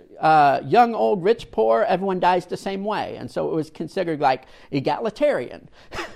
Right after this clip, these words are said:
And so, uh, so the guillotine c-,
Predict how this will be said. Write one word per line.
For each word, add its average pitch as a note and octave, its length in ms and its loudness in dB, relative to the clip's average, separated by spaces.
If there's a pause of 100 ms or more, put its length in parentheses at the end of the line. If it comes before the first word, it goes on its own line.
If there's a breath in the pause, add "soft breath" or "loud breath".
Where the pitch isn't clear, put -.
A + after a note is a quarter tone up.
(340 loud breath)
And F3+ 360 2
so, F3+ 460 2
uh, E3 380 4 (180 loud breath)
so - 140 0
the G3 100 2
guillotine A3 720 -2
c-, - 80 -18